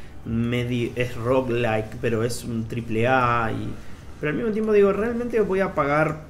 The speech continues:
no sé, en moneda argentina quince lucas por, eh, por un juego que no sé qué tiene, pero no me termina de llamar la atención. Es como que le falta algo. Eh,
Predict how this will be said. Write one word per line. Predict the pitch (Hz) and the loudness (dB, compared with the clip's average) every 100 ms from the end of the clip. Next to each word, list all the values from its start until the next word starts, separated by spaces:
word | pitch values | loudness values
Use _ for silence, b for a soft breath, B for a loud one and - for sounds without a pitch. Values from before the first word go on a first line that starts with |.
| - | -12
no | 117 | -10
sé, | 135 131 110 - - - - - - - - | -6 -4 -4 -6 -16 -16 -16 -10 -8 -8 -4
en | 117 117 | -2 0
moneda | 127 151 | 2 2
argentina | 160 156 120 147 147 135 - - - - | 0 -2 -4 -2 0 0 -2 -10 -12 -8
quince | 160 165 160 | -4 -4 -2
lucas | 123 139 147 131 - - | 0 0 0 -2 -6 -4
por, | 117 107 - - - - - | -2 -2 -4 -6 -8 -8 -2
eh, | 123 120 117 110 107 104 101 101 101 - - - - - - - - | 4 4 4 2 2 0 0 -2 -6 -14 -16 -14 -14 -16 -16 -16 -8
por | 120 113 110 - - - - - - - - - - | -2 -2 -4 -10 -16 -18 -18 -20 -20 -20 -20 -18 -12
un | 127 135 143 127 | -6 -2 -2 -6
juego | 123 139 143 151 139 120 | -8 -2 2 4 4 2
que | 101 104 - - - - 135 | -2 -4 -4 -12 -16 -10 -6
no | 156 | -6
sé | - | -2
qué | 196 202 | -2 -2
tiene, | 156 170 185 190 165 151 | 0 -2 0 0 -2 -2
pero | 139 131 | -2 0
no | 131 165 | 0 -2
me | |
termina | 180 139 143 165 | -4 -4 -2 -2
de | 156 | -4
llamar | - 123 156 | -6 -4 -2
la | 151 | -2
atención. | 113 117 156 143 | -4 -6 -4 -4
Es | 147 | -4
como | 170 151 151 - - | -6 -6 -8 -14 -10
que | 123 | -8
le | 120 | -8
falta | - 170 175 151 147 | -6 -6 -6 -8 -2
algo. | 143 113 104 95 - - B B B B B B B B B B - - | -2 0 -2 -6 -10 -18 B B B B B B B B B B -18 -2
Eh, | 143 131 127 120 117 117 110 110 | 4 4 6 4 4 4 2 0